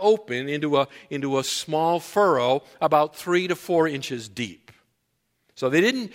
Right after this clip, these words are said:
they didn't turn the soil over the way modern farming does. They just, they tore through it in these, these, um, narrow trenches or ditches. Then the farmer would scatter the seed upon the field.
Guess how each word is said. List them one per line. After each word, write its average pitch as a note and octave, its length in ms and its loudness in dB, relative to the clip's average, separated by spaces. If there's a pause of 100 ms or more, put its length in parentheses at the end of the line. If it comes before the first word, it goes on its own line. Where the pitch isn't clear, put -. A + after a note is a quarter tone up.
(160)
they C#3+ 100 4
didn't A#3 240 -2
turn A3+ 400 2
the G3+ 80 -2
soil G3 460 0
over D3+ 400 4
the D#3 60 2
way D3+ 200 4
modern D#3 420 0
farming B2+ 460 -6
does. G#2 340 -6 (220)
They C#3 140 0
just, D#3 280 -6 (200)
they C3+ 100 -4
tore F#3 320 0
through A3 380 0
it C3 220 -8
in C3+ 200 -6
these, C#3 340 -6 (420)
these, A#2 340 -6
um, B2 520 -6
narrow D3+ 880 0 (200)
trenches A#2+ 640 -4
or A#2 80 -8
ditches. A2+ 800 -6 (1800)
Then G#3+ 220 4
the B3 60 -6
farmer E3+ 600 0
would D3 300 0
scatter E3+ 520 0
the D3+ 100 -8
seed C3+ 560 -6
upon B2+ 420 -6
the B2+ 60 -14
field. - 540 -10